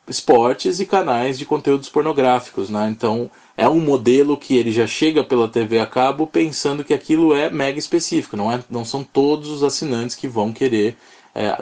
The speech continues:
ter acesso, por exemplo, a uma partida específica, né, um jogo que não tá sendo transmitido ali ao vivo. E não são todos os assinantes também que querem ter acesso a conteúdos adultos.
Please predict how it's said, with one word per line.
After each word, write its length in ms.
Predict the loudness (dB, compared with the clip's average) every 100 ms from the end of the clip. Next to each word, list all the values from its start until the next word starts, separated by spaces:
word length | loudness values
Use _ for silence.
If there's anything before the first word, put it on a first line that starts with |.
| 0
ter 160 | 2
acesso, 580 | 4 0 0 2 0 -2
por 160 | -4 -2
exemplo, 400 | 0 -2 0 -2
a 40 |
uma 120 | 0
partida 460 | 0 -2 0 -2 -2
específica, 920 | -2 0 0 0 -2 -2 -6 -8 -4
né, 140 | -2 -2
um 220 | -2 -2
jogo 300 | 0 0 -2
que 120 | -6
não 140 | -4
tá 140 | -2 -2
sendo 240 | -2 -6
transmitido 640 | -4 -6 -4 -6 -6 -2 2
ali 120 | 2
ao 160 | 2
vivo. 380 | 0 0 0 -2 _ -20 -20 -20 -6
E 140 | -2
não 140 | -2 -2
são 240 | -2 0
todos 360 | 2 2 0 -2
os 120 | -2
assinantes 440 | -2 -4 -4 -2
também 280 | -2 -2 -2
que 60 | -2
querem 180 | -2
ter 120 | -2 -2
acesso 520 | -2 -2 -2 -2 -6
a 60 |
conteúdos 600 | -4 -4 0 2 0 0 -2
adultos. 600 | 0 0 -2 -6 -20